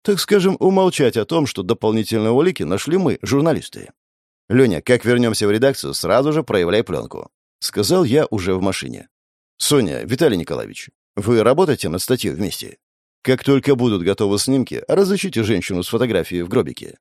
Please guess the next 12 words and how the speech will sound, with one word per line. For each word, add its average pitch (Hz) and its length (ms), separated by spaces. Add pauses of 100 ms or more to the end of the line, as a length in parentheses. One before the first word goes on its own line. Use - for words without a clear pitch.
(220)
Пообщайтесь 104 580
с - 40
ней, 98 280
выясните, 110 580
кто 127 200
и 165 40
зачем 113 340
мог 104 200
так 95 160
с - 80
ней 98 100
поступить". - 640